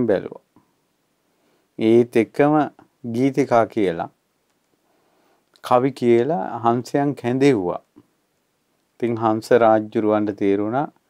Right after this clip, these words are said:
මේ රජ්ජුරුව අපිව කැඳවනවා කියලා අර පිරිසට යන්න ඇරලා හංස රජ්ජුරුව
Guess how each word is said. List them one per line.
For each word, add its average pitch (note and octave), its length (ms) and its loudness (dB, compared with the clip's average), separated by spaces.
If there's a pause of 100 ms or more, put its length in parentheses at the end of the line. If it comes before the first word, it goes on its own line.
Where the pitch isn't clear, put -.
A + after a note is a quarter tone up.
(540)
මේ A#2 140 2
රජ්ජුරුව G#2+ 540 4
අපිව B2 280 2
කැඳවනවා A2 600 -2
කියලා C#3+ 320 -2
අර A#2+ 100 -2
පිරිසට A2+ 460 -6
යන්න G2 280 -4
ඇරලා B2+ 360 -6
හංස A#2 320 -6
රජ්ජුරුව A2+ 680 -4